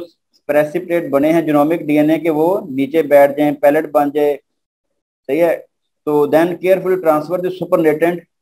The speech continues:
not to disturb the white precipitate। ये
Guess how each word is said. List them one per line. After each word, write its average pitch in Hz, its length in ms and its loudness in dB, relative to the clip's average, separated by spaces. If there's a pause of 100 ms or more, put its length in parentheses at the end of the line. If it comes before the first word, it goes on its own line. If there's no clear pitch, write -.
(140)
not 165 140 4 (100)
to 151 120 -6
disturb 156 420 0
the 165 140 -2
white 143 340 4
precipitate। 151 540 0 (360)
ये 139 420 -4